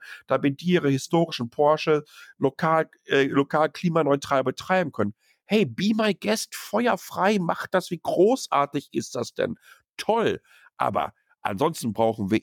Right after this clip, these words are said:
E-Fuels, damit verdammt noch mal die Flieger, äh, entsprechend klimaneutral unterwegs sind. Und selbst das schaffen wir nicht innerhalb der nächsten zehn, fünfzehn Jahre, da entsprechend genug herzustellen. Also dieses, äh,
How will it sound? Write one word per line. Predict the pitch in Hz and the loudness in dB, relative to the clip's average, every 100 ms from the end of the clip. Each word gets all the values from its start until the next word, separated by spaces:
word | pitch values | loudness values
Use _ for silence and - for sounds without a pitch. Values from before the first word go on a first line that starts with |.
| - | 2
E-Fuels, | 147 170 - - 82 113 - - - - _ | 0 0 -4 -6 -2 -4 -6 -14 -20 -20 _
damit | 127 139 - | -2 0 -4
verdammt | 151 113 123 - | -4 -2 -2 -2
noch | 117 | -4
mal | 117 113 | 0 0
die | 95 123 | 0 -6
Flieger, | - 202 339 302 101 98 - - - | -6 -6 -2 -2 -2 -6 -18 -20 -2
äh, | 110 113 | 2 2
entsprechend | - 127 - 113 117 107 | 2 -4 -2 -2 -2 -4
klimaneutral | - 120 110 107 104 - 110 | 0 2 2 2 0 -2 -2
unterwegs | 107 110 95 98 92 - - | -2 -2 0 2 2 0 -4
sind. | 95 | -2
Und | 127 | 0
selbst | 117 123 - | 0 -2 -2
das | 190 - | -6 -2
schaffen | - 208 214 185 | -4 -2 -6 -2
wir | 143 | 0
nicht | 110 101 - | 0 -2 -2
innerhalb | 113 104 98 | 0 2 2
der | 104 | 0
nächsten | 98 101 - 101 | 2 0 0 -8
zehn, | - 110 110 | -4 -2 0
fünfzehn | 117 104 - 98 | -2 -4 -4 0
Jahre, | 104 104 101 101 - - - | 2 2 2 0 -2 -10 -8
da | - 127 | -2 -2
entsprechend | 123 117 - 123 127 110 | -2 -6 -4 -4 -2 2
genug | 120 120 - | 2 2 2
herzustellen. | 120 135 - 139 - 104 82 82 87 - - | 0 0 -4 -6 -2 0 0 -2 -8 -16 -4
Also | - 110 | -2 0
dieses, | 107 101 110 117 101 - - | -2 -2 -4 0 0 -2 -8
äh, | 87 | -10